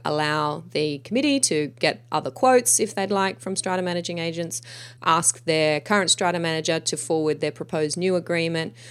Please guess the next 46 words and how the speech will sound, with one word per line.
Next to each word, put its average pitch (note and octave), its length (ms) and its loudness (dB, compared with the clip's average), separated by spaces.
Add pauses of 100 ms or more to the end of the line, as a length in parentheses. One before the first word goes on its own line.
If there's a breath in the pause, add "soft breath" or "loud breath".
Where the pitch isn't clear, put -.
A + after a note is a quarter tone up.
(140 loud breath)
to F3 100 -2
think F3 200 -2
about D#3+ 240 0
what D#3 160 -2
they're F3 80 0
gonna G#3+ 200 0
do B3 300 0 (100)
at D#3+ 140 -4
the D#3+ 100 -4
end D3 200 -4
of D3 80 -10
that - 180 -6
term. D3+ 380 -4 (400 loud breath)
But A#3+ 100 4
I B3 60 6
have D#4 180 -2
to A#3 100 0
say, A3 240 4
Rena, E3+ 440 2 (360)
I G3+ 140 4
agree G3+ 240 6
with D#3+ 180 0
you. G3 220 6
I D#3 100 2
think G3+ 200 -2
this F3+ 120 -2
is E3+ 120 -6
being D#3+ 180 0
overlooked. D3+ 540 0
I F#3 60 2
don't G#3+ 280 2
think G#4 220 -4
I've G#3 200 -2
ever D3+ 220 -2
seen D3+ 640 -2 (480)
one D#3+ 180 0
of D3 120 -4
these C#3 280 -2
notices, - 680 -4 (480 loud breath)
and D#3 800 2 (320)
I F3 160 6
do F#3+ 340 2
attend D#3+ 380 -2
a D3+ 40 -2
number D#3+ 540 0
of D3 520 -4